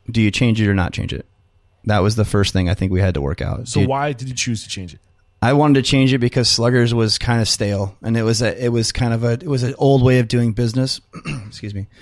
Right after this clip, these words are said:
Speaker 1: And I mean that, like, the food was a little bit different. I mean, people still talk about <laughs> Sluggers food, and it's twenty, you know, it was a long time ago, but the food seemed dated. The, the, the approach to service seemed a little bit dated, and we didn't have a real bar business at all. It was more of a family restaurant,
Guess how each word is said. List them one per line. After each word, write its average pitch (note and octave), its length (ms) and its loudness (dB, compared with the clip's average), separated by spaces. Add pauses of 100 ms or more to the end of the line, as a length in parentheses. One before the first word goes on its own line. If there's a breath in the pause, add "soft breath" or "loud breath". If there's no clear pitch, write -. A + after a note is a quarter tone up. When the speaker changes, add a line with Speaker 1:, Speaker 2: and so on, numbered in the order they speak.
(840 loud breath)
Speaker 1:
And D3+ 120 4
I C#3 60 4
mean D3 200 6
that, C3+ 340 2
like, A#2+ 200 0
the A#2+ 80 0
food D3+ 240 4
was C3 100 4
a B2+ 60 0
little B2+ 180 2
bit B2 100 -2
different. A#2+ 520 -2
I B2+ 60 -4
mean, A2 120 0
people G#2 200 -2
still A#2 180 -2
talk A#2 260 2
about F#2+ 180 -2
<laughs> - 0 -
Sluggers G2+ 360 0
food, G#2 160 -2
and G#2 80 0
it's F#2+ 100 -4
twenty, G2+ 220 0
you G2+ 160 -4
know, F2+ 60 -4
it E2+ 40 -4
was F#2 80 -4
a G2 60 -6
long F#2+ 100 -4
time B2+ 240 -4
ago, F2+ 220 -2
but G2+ 180 -4 (600 soft breath)
the B2 100 2
food D3+ 480 4
seemed B2 240 4
dated. A#2+ 400 4
The, A2 560 0
the, A2 400 -2
the A#2 80 -6
approach A#2+ 320 0
to A2+ 80 -8
service A2+ 340 0
seemed A#2 180 0
a A2 40 2
little A2 140 0
bit G#2+ 120 -2
dated, G#2+ 400 2
and A#2 160 -4
we A2 100 2
didn't C3+ 260 0
have A2+ 440 0
a A2 80 -2
real A2 180 2
bar G2+ 220 2
business G#2+ 360 -2
at G#2 80 -2
all. A2 320 -2 (140)
It B2 100 -2
was A#2 200 2
more A#2 140 0
of G#2+ 80 -4
a A2 80 -2
family A2 320 -2
restaurant, G#2 480 -2